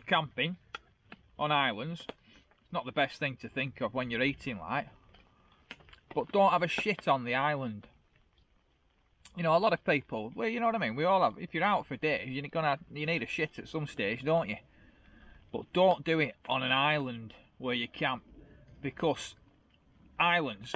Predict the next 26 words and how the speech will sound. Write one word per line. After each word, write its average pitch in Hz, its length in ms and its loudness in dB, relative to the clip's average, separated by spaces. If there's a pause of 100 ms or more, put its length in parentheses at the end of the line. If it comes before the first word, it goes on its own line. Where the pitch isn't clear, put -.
(140)
see 143 420 -2 (280)
hundreds 156 600 0
of 120 120 -10
people 135 380 -2
camping 135 480 -4
every 117 280 -4
year, 127 240 -2
because 123 380 -8
that's - 240 -4
what 151 160 0
you 113 140 0
aim 156 180 0
for. 113 240 -2
You 127 120 0
aim 160 140 0
for - 120 -10
the 113 140 -2
islands 143 400 0
in 127 120 -10
the 120 60 -8
middle 135 220 -4
of 127 80 -2
the 113 80 2
lakes 143 280 2
quite 123 360 0
often, 131 400 0